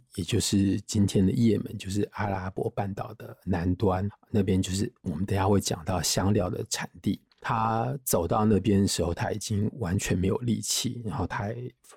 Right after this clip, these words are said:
完全的绝望。一方面他还是畏惧死亡，但是他同时也对生命非常的厌倦，所以他在那边向天神祈祷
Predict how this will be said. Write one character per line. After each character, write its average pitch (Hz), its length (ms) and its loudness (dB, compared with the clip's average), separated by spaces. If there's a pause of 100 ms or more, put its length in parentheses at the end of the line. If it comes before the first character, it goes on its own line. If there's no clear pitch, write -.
(160)
完 95 260 0
全 87 220 0
的 82 100 2
绝 - 280 -6
望。 110 280 -2 (380)
一 143 100 2
方 139 240 2
面 113 340 4 (140)
他 107 380 -2
还 113 300 -2
是 104 300 2
畏 107 200 4
惧 90 260 0
死 - 320 -2
亡， - 320 -6 (240)
但 92 220 0
是 107 680 0
他 - 200 -4
同 90 260 0
时 - 220 -2
也 107 360 -2 (540)
对 90 180 4
生 87 240 2
命 90 220 4
非 95 160 2
常 - 220 -4
的 - 80 -4
厌 104 320 2
倦， 117 260 -2 (380)
所 - 160 0
以 - 20 0
他 92 260 -2 (120)
在 90 200 2
那 95 160 4
边 98 260 -2
向 95 340 -4
天 98 320 2
神 - 280 -2
祈 - 320 -2
祷 - 140 -6